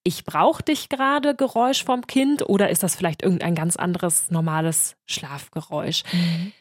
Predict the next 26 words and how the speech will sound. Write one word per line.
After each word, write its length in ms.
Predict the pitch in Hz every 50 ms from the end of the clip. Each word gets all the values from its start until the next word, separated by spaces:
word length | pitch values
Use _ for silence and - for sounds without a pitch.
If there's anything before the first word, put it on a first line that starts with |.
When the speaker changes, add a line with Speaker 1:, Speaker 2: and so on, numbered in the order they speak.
| _ _ _ _ _ _ -
Speaker 1:
Macht 260 | 208 226 - - -
das 140 | 320 - -
Elternsein 920 | - - 214 262 - 294 311 294 269 233 226 220 220 247 285 311 339 349 - _ _ _ _ _ _ _ -
etwas 300 | 220 214 - 226 226 -
mit 120 | 233 226 -
der 140 | 226 143
Art 240 | - 127 202 233 -
und 240 | 131 208 190 165 170
Weise, 500 | 170 170 196 247 277 247 254 262 226 196
wie 180 | 208 226 220 220
wir 220 | 226 233 226 214 202 - -
Reize 420 | 147 156 202 262 - - - 311 285
filtern 680 | - - - - 240 262 285 285 - 311 311 311 302 - -
im 240 | - 220 254 277 262
Schlaf? 480 | - - 214 190 180 202 254 339 349 _ _ _ - - - _ _ _ _ _ _ _ _ -
Speaker 2:
Es 180 | - - -
gibt 220 | - 254 - _ _ _ _ - - - _
einige 320 | - 196 208 226 247 233 233
neuere 300 | 185 180 190 185 180 180
Studien 360 | - - 175 170 170 170 156
dazu, 560 | 147 147 139 - - - - 156 151 156 156 _ -
dass 400 | - - 165 170 - - - 185
wir 340 | 170 170 165 160 156 151 151
durchaus 800 | - 160 - 202 247 294 - - - - 165 170 185 196 - -
im 60 | 165
Schlaf 340 | - - - 160 170 185 185